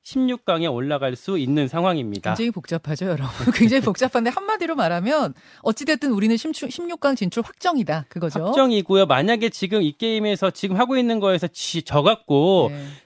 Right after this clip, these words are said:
Speaker 1: 조 삼 위를 하게 되면 그 D조 일 위인 브라질이나 C조 일 위인 콜롬비아랑 만나게, 만날 수가 있어요.
Speaker 2: 음, 음.
Speaker 1: 그럼 상당히 강팀이잖아요.
Speaker 2: 그러니까 누구와 붙느냐만 달라지는 거지, 승패에 따라서. 십육 강
Speaker 1: 예.
Speaker 2: 진출은 확정인 거고.
Speaker 1: 확정이고요.
Speaker 2: 네.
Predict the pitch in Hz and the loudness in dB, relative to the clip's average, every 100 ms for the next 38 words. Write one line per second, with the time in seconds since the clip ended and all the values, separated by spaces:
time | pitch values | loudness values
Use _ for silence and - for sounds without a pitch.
0 | _ - 190 202 294 302 269 226 233 214 | _ 2 4 6 6 6 6 4 4 2
1 | 180 151 202 143 101 _ _ _ _ 135 | 2 4 6 4 0 _ _ _ _ -2
2 | 135 - 208 208 240 247 247 240 226 - | -2 0 -2 2 2 2 2 2 0 2
3 | 170 180 165 170 165 165 240 226 226 226 | 4 4 2 2 2 2 0 0 0 0
4 | 214 202 190 269 285 269 220 165 127 113 | 0 0 0 4 6 6 6 4 2 0
5 | 110 120 - 117 139 135 143 107 - 104 | 0 -2 -4 0 2 2 0 -2 -2 -4
6 | 92 101 113 98 151 143 131 156 180 160 | 0 2 2 0 -6 -8 -8 -2 0 0
7 | 127 123 175 143 117 104 139 101 - 208 | 0 0 2 2 2 2 0 0 -4 -6
8 | 180 190 277 302 285 277 190 185 220 285 | -4 -4 0 4 4 2 2 4 4 4
9 | 254 226 208 208 165 156 139 139 131 127 | 4 4 2 0 0 -2 -4 -6 -6 -8
10 | 156 190 160 135 123 120 120 170 - 294 | -6 -4 -4 -6 -8 -10 -8 -8 -6 -4
11 | - 247 170 151 170 156 - 214 143 160 | 0 0 -2 -6 -8 -10 -6 -6 -4 -6
12 | - 135 165 127 123 127 | -2 2 2 2 2 -2